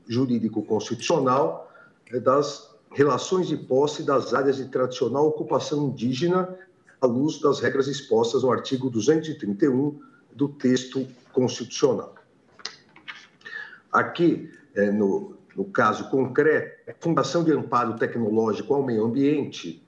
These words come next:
Fa-, eh, fátima, alega ser legítima possuidora direta,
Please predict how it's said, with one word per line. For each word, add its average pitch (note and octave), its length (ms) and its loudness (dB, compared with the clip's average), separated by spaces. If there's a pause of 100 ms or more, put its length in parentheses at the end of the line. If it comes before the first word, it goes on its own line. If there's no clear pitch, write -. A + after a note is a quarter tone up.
(140)
Fa-, - 420 -10
eh, F#2+ 120 -6
fátima, - 600 -4 (1300)
alega C3+ 680 2
ser - 380 -2
legítima C3+ 640 0
possuidora A2+ 640 0
direta, E3+ 960 0